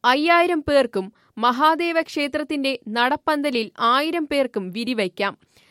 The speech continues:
നിലയ്ക്കലിൽ കെ എസ് ആർ ടി സി ബസ് സ്റ്റാൻഡിനു സമീപം മൂവായിരം പേർക്ക്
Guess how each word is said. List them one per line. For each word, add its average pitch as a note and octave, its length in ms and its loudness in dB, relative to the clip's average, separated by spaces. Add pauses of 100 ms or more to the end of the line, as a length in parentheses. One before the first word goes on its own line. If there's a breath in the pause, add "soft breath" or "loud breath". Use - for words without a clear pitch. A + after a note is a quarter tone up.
(200 soft breath)
നിലയ്ക്കലിൽ C#4 540 0 (300)
കെ D4 160 0
എസ് F4 240 -2
ആർ E4 120 2
ടി E4 180 -4
സി D#4+ 240 -2
ബസ് A#3 240 0
സ്റ്റാൻഡിനു D#4+ 460 -2
സമീപം C4+ 540 -2 (320 soft breath)
മൂവായിരം E4 600 2
പേർക്ക് D4 380 0